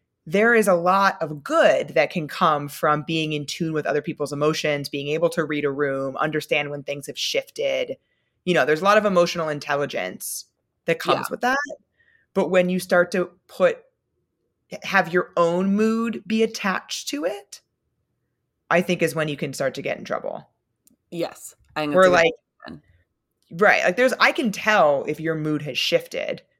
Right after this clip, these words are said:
Speaker 1: And that's a good thing that I can tell
Speaker 2: Mm-hmm.
Speaker 1: that your mood has shifted. I can behave differently. You know, I can,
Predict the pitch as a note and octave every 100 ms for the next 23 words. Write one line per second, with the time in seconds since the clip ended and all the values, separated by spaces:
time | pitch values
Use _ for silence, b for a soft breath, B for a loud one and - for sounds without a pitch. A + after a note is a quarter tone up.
0 | _ _ D#3+ G#3 D4 - D4+ - - -
1 | E3 D#3+ D#3 E3 G#3 E3+ D#3 D3 C#3+ C#3+
2 | - - C#3+ - A#2 C3+ D3 C3+ D3 D3+
3 | F#3+ G3 - D3+ C#3 C3+ B2+ A#2+ C3 D3
4 | C3 C3 B2+